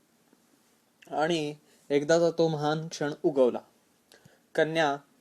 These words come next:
खाली मान घालून चालत येताना दिसली. ती येऊन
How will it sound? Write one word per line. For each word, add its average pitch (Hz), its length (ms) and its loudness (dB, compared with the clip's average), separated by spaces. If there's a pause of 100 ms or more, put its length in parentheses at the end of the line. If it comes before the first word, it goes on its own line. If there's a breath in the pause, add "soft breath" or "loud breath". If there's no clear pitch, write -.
(320)
खाली 156 220 0
मान 165 220 0
घालून 156 300 2
चालत 147 320 2
येताना 139 300 -4
दिसली. 151 320 -8 (880)
ती 156 200 -6
येऊन 151 320 -2